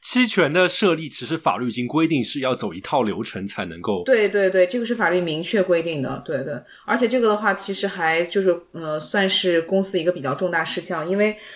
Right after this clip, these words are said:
Speaker 2: 呃，其实，呃，我们比如说举个例子，就是，嗯，不知道大家有没有听说过，这个创业公司基本上都是会在特拉华州注册。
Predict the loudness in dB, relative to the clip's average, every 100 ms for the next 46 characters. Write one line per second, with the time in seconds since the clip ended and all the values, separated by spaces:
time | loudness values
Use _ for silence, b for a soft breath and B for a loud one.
0 | B 0 0 0 -4 -4 -2 2 6 6
1 | 2 -2 -2 0 0 -2 0 0 0 -8
2 | -10 -12 -12 -10 -4 -2 -2 -6 -14 -14
3 | -6 0 2 4 4 4 4 2 0 -2
4 | -2 -2 2 4 2 0 -6 -8 2 4
5 | 6 4 2 2 2 0 0 -2 0 0
6 | 0 -2 -2 0 0 2 0 2 0 2
7 | 2 0 -2 0 -2